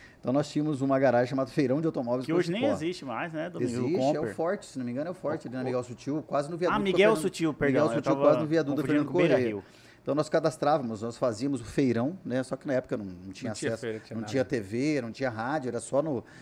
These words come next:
Speaker 1: na propaganda em panfletos, né, que a gente fazia.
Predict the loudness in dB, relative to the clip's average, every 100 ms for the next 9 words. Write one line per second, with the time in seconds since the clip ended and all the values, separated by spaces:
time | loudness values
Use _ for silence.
0 | -8 -6 0 2 2 2 0 0 -2 -2
1 | -4 -2 0 0 0 -4 -4 -4 -6 -2
2 | -2 -2 -4 -8